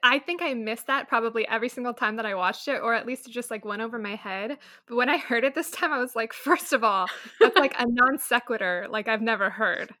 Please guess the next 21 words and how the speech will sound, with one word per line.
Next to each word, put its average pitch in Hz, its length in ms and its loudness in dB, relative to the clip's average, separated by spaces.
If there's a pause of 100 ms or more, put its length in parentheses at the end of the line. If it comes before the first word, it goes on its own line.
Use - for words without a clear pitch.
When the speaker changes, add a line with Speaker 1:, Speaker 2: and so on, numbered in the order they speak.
(280)
Speaker 1:
Like, 247 160 0
you 262 100 2
don't 320 340 6
<laughs> - 0 -
die 240 260 8
from 247 180 0
having 226 400 4
bad 202 300 -2
taste." - 560 -8
So, 226 100 2
Speaker 2:
Yeah. 233 180 10
Speaker 1:
okay, 208 240 0 (200)
that's, 240 240 6
that's 247 240 -2
one. 202 420 -2
But 240 160 -2
<laughs> - 20 -12
two, - 200 0
I 302 200 2
was 269 220 -2
like, 254 180 -4